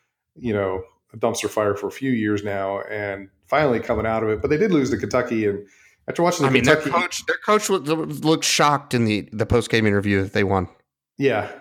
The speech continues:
Speaker 2: It just looked absolutely shocked.
Speaker 1: Yeah, and then
Speaker 2: Which is crazy, you know? You, you, you're supposed to just, like, win at home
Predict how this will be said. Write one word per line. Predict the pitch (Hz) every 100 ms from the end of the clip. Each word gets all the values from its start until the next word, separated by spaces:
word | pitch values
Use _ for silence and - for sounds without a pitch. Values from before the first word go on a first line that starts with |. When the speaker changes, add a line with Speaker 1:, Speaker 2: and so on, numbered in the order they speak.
| _ _ _ _ -
Speaker 2:
It | 113
just | 123 123
looked | 123 -
absolutely | 120 123 - 120 107
shocked. | - 107 90 - _ -
Speaker 1:
Yeah, | 135 117 127
and | 151
then | 151
Speaker 2:
Which | 131 131
is | 127
crazy, | - 214 170 113 92 -
you | 123
know? | 117 131 135
You, | 123
you, | 117 139 117 -
you're | 117 127
supposed | 123 143 160 160
to | 113
just, | 95 110 98 -
like, | 107 98
win | 101 107
at | 98 -
home | 107 95 90